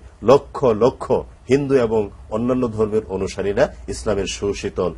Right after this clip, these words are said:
ছায়াতলে আশ্রয় গ্রহণ করলেন। এখানে আমি যে দুটো বিষয়ে সুস্পষ্ট ইঙ্গিত দিতে চাই, এখান থেকে আমরা বুঝতে পারি যে ইসলাম এর প্রচার এবং প্রসারের ক্ষেত্রে তরবারির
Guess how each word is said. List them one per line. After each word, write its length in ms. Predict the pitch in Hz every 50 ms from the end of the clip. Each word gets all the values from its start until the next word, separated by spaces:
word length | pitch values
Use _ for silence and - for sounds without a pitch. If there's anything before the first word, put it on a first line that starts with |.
| - - -
ছায়াতলে 580 | - - 110 101 101 95 90 - 101 87 87 92
আশ্রয় 380 | 90 90 90 - - 98 87
গ্রহণ 300 | 76 80 82 78 82 73
করলেন। 360 | 71 - - 65 64 62 62 58 - - - - - - -
এখানে 260 | 113 - 139 135 135
আমি 160 | 131 127 127
যে 160 | 113 120 117
দুটো 300 | 104 92 113 110 123 127
বিষয়ে 400 | 117 110 110 - - 113 101 98 92 - - -
সুস্পষ্ট 420 | - 139 131 - - 127 110 - -
ইঙ্গিত 340 | 107 101 101 98 95 98 85
দিতে 260 | 85 92 - 95 80
চাই, 240 | - - 80 71 67 - - - -
এখান 220 | - 117 135 131
থেকে 220 | - 147 139 131 135
আমরা 160 | 127 123 120
বুঝতে 300 | 104 107 104 - - 113
পারি 360 | - - 104 104 101 92 98 - - - - -
যে 60 | -
ইসলাম 580 | - - - - - 120 127 143 156 160 165 - - - - -
এর 120 | 101 98 87 -
প্রচার 360 | 110 107 - - 147 143 139
এবং 160 | 135 123 123 113
প্রসারের 400 | - 117 107 - 113 107 110 98
ক্ষেত্রে 420 | - - 110 - - - 95 87 80 - - - - - - - -
তরবারির 520 | 110 107 113 110 110 110 104 104 104 95